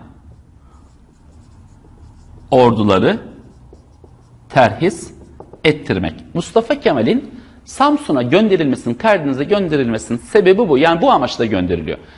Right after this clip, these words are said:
Vahdettin diyor ki Mustafa Kemal'e, "Mustafa," diyor, "Kuvayi Milliye'yi dağıtacaksın.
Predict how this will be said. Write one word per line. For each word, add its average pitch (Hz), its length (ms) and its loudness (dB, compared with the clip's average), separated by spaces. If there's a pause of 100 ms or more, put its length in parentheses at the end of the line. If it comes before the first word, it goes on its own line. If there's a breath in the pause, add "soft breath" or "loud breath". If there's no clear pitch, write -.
(160 loud breath)
Vahdettin 214 600 0
diyor 339 160 2
ki - 360 -2
Mustafa 123 400 -2
Kemal'e, 135 520 -2 (100)
"Mustafa," 247 520 2
diyor, 98 180 2 (460 loud breath)
"Kuvayi 262 340 4
Milliye'yi 240 400 2
dağıtacaksın. 220 680 0